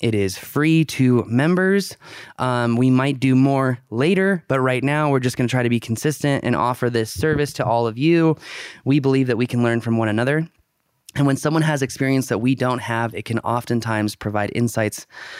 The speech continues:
and information that can help us navigate the entrepreneurial world that we do.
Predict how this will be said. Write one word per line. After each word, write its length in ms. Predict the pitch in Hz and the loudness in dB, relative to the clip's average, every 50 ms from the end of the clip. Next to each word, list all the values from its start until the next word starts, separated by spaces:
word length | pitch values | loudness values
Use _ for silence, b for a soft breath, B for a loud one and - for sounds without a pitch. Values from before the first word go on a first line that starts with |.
| B B B B | B B B B
and 100 | - 120 | -2 -2
information 580 | 123 120 113 120 113 117 113 113 107 - 110 110 | 0 0 0 0 2 2 2 0 0 0 0 0
that 100 | 104 104 | 0 -2
can 80 | - 107 | -4 -6
help 280 | - - 117 120 - - | -4 -4 -4 -4 -4 -2
us 280 | - 117 113 - - - | -4 -4 -4 -6 -12 -12
navigate 840 | - 110 117 113 113 120 127 127 131 127 117 120 120 120 117 - - 131 | -8 -6 -4 -2 -2 -2 -2 -2 -2 -2 0 0 0 0 0 -2 -6 -6
the 180 | - 110 - | -6 -4 -2
entrepreneurial 600 | - 120 127 - - - 123 117 117 113 113 110 | -2 -4 -4 -6 -6 -2 0 2 2 2 2 0
world 300 | 104 107 107 107 107 - - | 0 0 0 0 -2 -4 -4
that 260 | - 110 104 101 82 | -4 -2 -2 -2 -2
we 160 | 98 101 98 | -4 -4 -6
do. 280 | 95 - 87 85 78 | -4 -4 -4 -4 -4